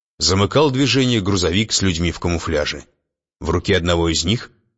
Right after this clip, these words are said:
Виктору померещилась граната на длинной ручке. "Табачники!" — сплюнул в грязь водитель автовоза.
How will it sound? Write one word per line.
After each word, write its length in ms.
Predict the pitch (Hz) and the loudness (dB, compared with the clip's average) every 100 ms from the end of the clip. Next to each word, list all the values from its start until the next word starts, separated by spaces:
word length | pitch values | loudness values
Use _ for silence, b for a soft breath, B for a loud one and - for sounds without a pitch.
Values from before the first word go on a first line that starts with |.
| _ _ _ | _ _ _
Виктору 460 | 78 90 113 135 123 | -4 -2 0 0 0
померещилась 640 | 127 120 107 98 113 110 | 2 2 2 0 0 0
граната 500 | 95 127 104 78 85 | 0 0 0 -2 -4
на 120 | 78 | -4
длинной 340 | 78 78 76 76 | -4 -4 -2 -2
ручке. 420 | 73 - - - _ _ _ _ _ _ _ _ _ _ _ _ _ _ _ _ | -4 -6 -8 -14 _ _ _ _ _ _ _ _ _ _ _ _ _ _ _ _
"Табачники!" — 880 | 127 123 113 135 - 87 - 80 65 - _ _ _ _ _ | 0 2 4 2 2 -4 -6 -8 -8 -16 _ _ _ _ _
сплюнул 480 | - - 92 85 82 | -4 0 0 0 -2
в 80 | 80 | 0
грязь 280 | 92 98 | 0 2
водитель 340 | 92 85 82 85 | 0 -2 -2 -4
автовоза. 580 | - 82 80 78 80 | -2 -2 -2 -2 -4